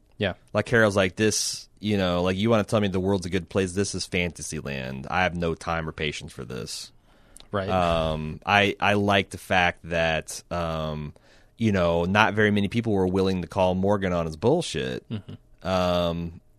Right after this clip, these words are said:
Speaker 2: and let him have a dangerous degree of freedom. And the fact that, I don't know, like, 'cause I don't wanna go and litigate the last two seasons, but
Speaker 1: Sure.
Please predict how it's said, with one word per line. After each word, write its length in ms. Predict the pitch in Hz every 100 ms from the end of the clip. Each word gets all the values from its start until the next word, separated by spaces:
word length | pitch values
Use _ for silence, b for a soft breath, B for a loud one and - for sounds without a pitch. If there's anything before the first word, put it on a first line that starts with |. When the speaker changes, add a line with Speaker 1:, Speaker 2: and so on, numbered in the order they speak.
| _ -
Speaker 2:
and 760 | 101 95 92 92 90 90 90 73
let 280 | 101 101
him 120 | 107 107
have 160 | 101
a 40 | 95
dangerous 520 | 80 92 101 101 101
degree 380 | 101 92 110 104
of 80 |
freedom. 480 | - 135 147 101 85
And 300 | 80 82 80
the 120 | 73
fact 340 | 90 104 98 -
that, 100 | -
I 80 | 185
don't 140 | 123
know, 100 | 82
like, 120 | 82 107
'cause 100 | 107
I 80 |
don't 120 | 127 117
wanna 140 | 95
go 200 | 85 90
and 120 | 87 90
litigate 480 | 92 90 85 90
the 60 | -
last 280 | 87 90 90
two 100 | 90
seasons, 540 | - 92 85 76 76
but 360 | - 85 78 64 - B B
Speaker 1:
Sure. 260 | - 101